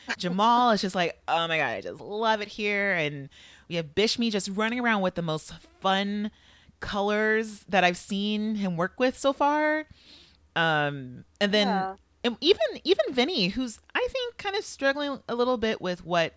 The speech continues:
Speaker 1: it means to go all out, um,
Speaker 2: Mm-hmm.
Speaker 1: you know, choosing just sparkly things. But, um, I also have to point out that we hear a lot of mentionings of bell bottoms.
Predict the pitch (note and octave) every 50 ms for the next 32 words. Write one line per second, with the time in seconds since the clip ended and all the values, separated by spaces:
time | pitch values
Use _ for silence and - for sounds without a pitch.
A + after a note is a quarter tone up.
0 | _ _ F3 E3+ - E3+ E3+ E3+ E3 E3 F3 - - - - F3 D#3 D3 D#3 D#3
1 | D#3 D3 C#3 C#3+ C3+ B2 C3 D3 F#3 G#3+ - - _ _ _ _ _ _ - -
2 | - - - _ _ _ _ _ C#3+ D3 C#3+ C3+ C3+ B2+ B2+ C3+ C3+ F3 F3 E3+
3 | - _ F#3+ F#3+ D#3 C#3 C#3+ D#3 - - G3 F3+ E3 F3 D#3 D3+ D3+ D3+ D3 C#3+
4 | - _ _ _ _ _ _ _ _ - F#3+ F#3 - - - - - - E3+ D3+
5 | C#3 - - A3 A#3 - D4 D4 D4+ E4 F4 F4+ F#4 F4 - - - - - _
6 | _ _ - - - - - - _ _ _ - F3 D#3+ D3+ D3 C#3+ - _ -
7 | D3 D3 C#3 C3+ C3 C3 A#2+ A#2+ C#3+ - - D#3 _ _ _ _ _ _ _ _
8 | _ - A3+ A#3+ A3+ - - A#3 C4 - D#4 C#4+ - C4+ - - C4 B3 A#3 G#3+
9 | F#3+ F#3 F3 G3 G3 F#3+ A#3+ A3 A3 G#3+ G3 F#3+ F#3 F3+ F#3 F#3 - - _ -
10 | E3+ E3 D3+ D3 D3 C#3 C#3 E3 _ _ _ _ _ _ _ _ - E3 E3 F3
11 | F#3 F#3 - F3 E3+ D#3 D#3 D3+ D#3+ D3 C#3+ _ - F3 G3 G#3+ G#3+ G#3+ G#3+ G3+
12 | G3+ G3 G#3 G#3 G3+ G3+ G3+ G3 - - - -